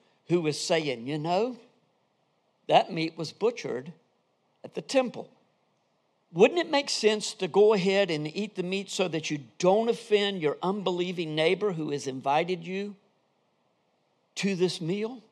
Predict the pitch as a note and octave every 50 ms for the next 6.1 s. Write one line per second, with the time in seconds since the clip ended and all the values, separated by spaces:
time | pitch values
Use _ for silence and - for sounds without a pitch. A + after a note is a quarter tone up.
0 | _ _ _ _ _ _ _ _ _ _ _ _ _ _ _ _ - - F#3 A3
1 | B3+ A3+ B3 A#3+ F3+ C3 - F#3 G#3+ A#3 A#3 A3 - - - G#3+ F3 E3+ C#3+ -
2 | G3+ F#3 F#3 E3+ D#3+ B2 C#3 C3+ C#3 C#3 E3+ G3+ A#3+ A#3+ C#4+ B3+ F#3 F3 D3+ C#3+
3 | C#3+ D3 D#3+ F#3 G#3 G3+ A3 A#3 B3 B3 B3+ A#3 C#4 C#4 C4 - _ _ _ _
4 | _ _ _ _ _ _ _ _ _ _ _ _ _ _ _ _ - B2+ D3 D#3+
5 | - - C4 C4 B3+ B3+ B3 A#3 G3 F#3 A3+ A#3+ A#3 G3+ - A#3 A3 A#3 A#3+ A#3
6 | A#3 -